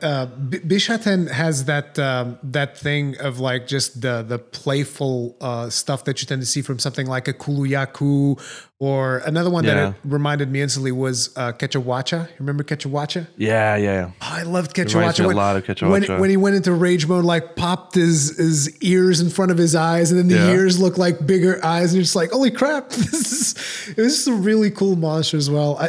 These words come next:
Speaker 1: I think at, at one point, I think I made a video for, uh, T G N back in the day where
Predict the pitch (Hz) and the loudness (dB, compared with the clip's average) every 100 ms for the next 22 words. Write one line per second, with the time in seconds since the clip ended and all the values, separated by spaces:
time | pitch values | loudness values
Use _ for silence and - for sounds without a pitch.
0 | - 262 240 233 214 - 165 151 180 151 | -2 -2 0 0 -2 0 -2 0 -2 -4
1 | - 165 156 - - _ _ _ - 156 | -4 -4 -4 -8 -20 _ _ _ -4 -2
2 | 220 185 165 160 147 113 117 147 147 151 | 0 0 0 0 -2 -6 -4 -2 0 0
3 | 147 147 - - - 139 135 131 127 127 | -2 -6 -18 -14 -4 -2 0 -2 -4 -8
4 | 120 117 - 151 123 120 139 151 165 175 | -10 -8 -4 -4 -2 -2 0 0 0 0
5 | 185 180 202 180 156 143 139 | 0 2 2 2 2 2 0